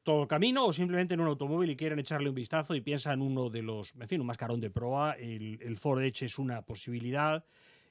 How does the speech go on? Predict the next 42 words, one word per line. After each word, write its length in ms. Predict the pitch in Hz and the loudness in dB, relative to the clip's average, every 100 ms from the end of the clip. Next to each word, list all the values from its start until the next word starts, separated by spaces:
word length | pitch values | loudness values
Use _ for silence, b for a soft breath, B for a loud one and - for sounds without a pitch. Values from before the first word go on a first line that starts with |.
| - | -2
eh, 160 | 127 | -2
con 200 | 135 139 | 2 2
una 120 | 160 | 4
estética 380 | 156 170 160 156 | 2 -2 -4 -2
muy 80 | 156 | -2
particular 540 | 151 143 135 175 214 | -4 -6 -2 -2 -2
que 200 | 165 147 | -2 -4
le 80 | 139 | -4
da 140 | 143 151 | -4 -4
una 140 | 147 | -2
parrilla 300 | 131 143 147 | -2 0 0
en 80 | 127 | 0
forma 300 | 143 139 135 | -2 -2 -2
de, 240 | 127 123 | -2 -4
de, 720 | 117 117 120 113 101 101 107 107 | -6 -4 -4 -4 -8 -10 -14 -12
de 140 | 117 | -8
hexágono, 640 | 110 - 175 160 151 156 151 B B B | -6 0 2 6 6 4 2 B B B
es 260 | - 147 - | 0 0 2
un 140 | 127 | -2
coche 420 | 110 139 110 143 | -2 -4 -2 -2
robusto 380 | 123 143 165 165 | 0 4 2 2
y 40 | 156 | 0
por 140 | 143 | 0
encima 240 | 135 175 | -2 0
de 80 | 170 | 0
todo, 380 | 165 170 170 147 | 0 -2 -2 -2
les 160 | 139 135 | -4 -4
digo, 140 | 170 | -4
si 100 | 147 | -4
lo 100 | 131 | -4
que 120 | 123 | -4
quieren 280 | 117 190 190 | -4 -4 -2
es 60 | 151 | -2
llevar 180 | 151 | -2
a 20 | 127 | -2
gusto 280 | 127 - | -6 -6
a 20 | 117 | -8
la 80 | |
familia, 560 | 147 120 135 131 135 135 b b b b b b - | -8 -8 -6 -4 -4 -6 b b b b b b -6
en 200 | 120 127 | 0 2
los 160 | 123 | 0
asientos 480 | 127 139 156 170 147 | 0 2 2 2 -2